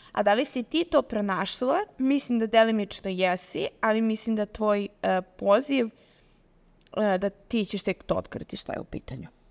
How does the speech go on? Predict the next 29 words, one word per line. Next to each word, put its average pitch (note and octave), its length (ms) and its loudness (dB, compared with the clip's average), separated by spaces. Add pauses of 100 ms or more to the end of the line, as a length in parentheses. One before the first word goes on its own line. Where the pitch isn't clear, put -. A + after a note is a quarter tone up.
(460)
Da G#3+ 160 -2
nije G3+ 300 0
ovo C3 140 -6
što - 160 -16
sad - 220 -10
radiš. - 300 -12 (420)
Možda D4 280 4
nešto D#4+ 280 0
povezano G#3 480 2
sa - 180 -8
nekim F#3 480 -6 (540)
pričanjem, C4 880 2
uvek A3+ 200 2
tako A3+ 280 0
vođenjem, A3+ 600 2
da G#3 60 -2
te A#3 140 -8
budeš G#3+ 360 -2
javna G#3 280 4
ličnost, B3 520 -2
ali B3 120 4
ja C4+ 60 4
tebe C4+ 220 2
ne A#3+ 240 4
vidim A3+ 260 -2
kao G#3+ 560 4 (360)
neke G#3+ 380 -2
javne G3+ 260 2
ličnosti G3+ 500 -6